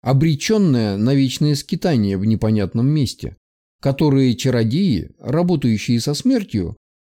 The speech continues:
одарённые между собой именуют их смертниками, называют миром теней. И лишь те, кто имеет дар беспрепятственно ходить за грань, знают, что мир теней —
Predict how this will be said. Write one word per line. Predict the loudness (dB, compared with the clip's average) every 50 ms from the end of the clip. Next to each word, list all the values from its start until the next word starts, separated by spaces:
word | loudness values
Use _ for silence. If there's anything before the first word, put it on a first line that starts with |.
| _ _ _ _ _ -6
одарённые | -2 -2 0 0 2 2 2 2 4 2 2 2 0 -2 0
между | 0 0 2 0 0 -2 -4
собой | -2 -2 0 2 2 2 0 0 -2 -2
именуют | 0 2 2 4 4 4 2 2 0 0 -2
их | -4 -4
смертниками, | -2 -2 0 0 0 -2 -2 -4 -6 -6 -6 -8 -10 -10 -12 _ _ _ _ _ _ _ _ _ _ _ _
называют | 0 2 2 2 2 2 2 2 2 2 0 0 0
миром | 0 0 0 2 0 0 -2
теней. | -2 -2 -2 -2 -2 -2 -2 -6 -8 _ _ _ _ _ _ _ _ _ _ _ _ _ _ -2
И | 0 2
лишь | 2 2 2 0 -2 -4 -2
те, | -2 0 0 -2
кто | -2 -2 0 2
имеет | 2 2 2 2 2 2 2 0 0 -2
дар | -2 0 0 0
беспрепятственно | 0 -2 -2 -2 -4 -4 -4 -4 -4 -4 -2 0 0 0 -2 -2 -6 -4 -2 0 0 0 0
ходить | 0 0 0 0 0 -2 -2 -2
за | -2 -2 -2
грань, | 0 -2 -2 0 0 -2 -2 -6 -10 _ _ _ _ _ _ _ _ _ -6
знают, | -2 0 2 2 2 2 0 0 -2 -4 -8 -12 -12
что | -10 -6 -2 0 2
мир | 2 4 2 2 0 -4 -8 -14 -10
теней — | -4 -2 0 2 2 2 2 0 -2 -4 -8